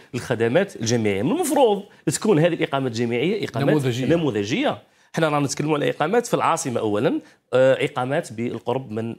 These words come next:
Speaker 1: بجانب الديوان الوطني للخدمات الجامعية. فما بالك إذا كان يعني للأسف نطرح السؤال هذا،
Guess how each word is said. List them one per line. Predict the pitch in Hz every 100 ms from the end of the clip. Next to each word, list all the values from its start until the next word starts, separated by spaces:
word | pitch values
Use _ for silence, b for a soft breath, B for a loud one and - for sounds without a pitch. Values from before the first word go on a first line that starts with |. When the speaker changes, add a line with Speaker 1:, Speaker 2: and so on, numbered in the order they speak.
| -
Speaker 1:
بجانب | 107 117 117 180 214 196
الديوان | 127 113 117
الوطني | 117 196 165
للخدمات | 127 113 107
الجامعية. | 101 101 95 92 95 B B
فما | 240
بالك | 147 -
إذا | 190
كان | 180 180
يعني | 160
للأسف | 156 156 160 -
نطرح | 127 131 196
السؤال | 185 - 180 170
هذا، | 147 175